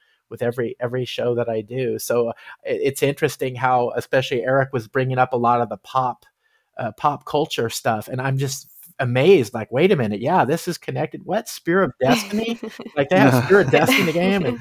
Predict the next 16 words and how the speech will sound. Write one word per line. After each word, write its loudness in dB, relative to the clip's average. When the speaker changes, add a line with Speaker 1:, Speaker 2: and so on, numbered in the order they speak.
Speaker 2:
<laughs> -6
Speaker 1:
oh, 4
Templars 0
and 6
Speaker 3:
Yeah. 4
Speaker 1:
how, 2
wow. 0
Speaker 2:
Yeah. -6
Speaker 1:
Yeah. 4
So 2
that 0
was, -6
that's -4
been -6
really 2
fun. -6